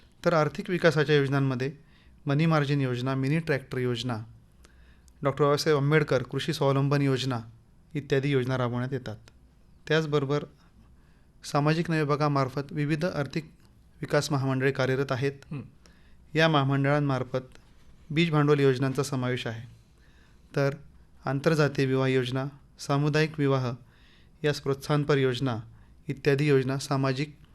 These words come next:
Speaker 1: अभिसरणासाठी लाभदायक ठरत आहेत.
Speaker 2: बरं, आता तुम्ही शिष्यवृत्तीचा विषय काढलात, तर या शिष्यवृत्तीसाठी अर्ज करण्याची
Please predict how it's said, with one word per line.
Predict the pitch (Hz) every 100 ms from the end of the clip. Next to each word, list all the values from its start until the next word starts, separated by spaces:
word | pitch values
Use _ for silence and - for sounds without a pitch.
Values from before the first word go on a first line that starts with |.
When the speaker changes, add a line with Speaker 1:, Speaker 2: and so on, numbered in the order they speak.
| - - - -
Speaker 1:
अभिसरणासाठी | 139 139 139 135 131 131 131 143 175 - - -
लाभदायक | 127 120 123 123
ठरत | 127 123
आहेत. | 117 113 113 - - - - -
Speaker 2:
बरं, | 143 151 143 135 131 123 120
आता | 120
तुम्ही | - 143 147 143
शिष्यवृत्तीचा | - 117 - 131 127 131 120
विषय | 135 123 120
काढलात, | 113 110 104 - - - - _ -
तर |
या | 139 143 143 156
शिष्यवृत्तीसाठी | - 131 170 151 151 147 120 123 131 123 - -
अर्ज | 131 139
करण्याची | - 127 127 123 127 113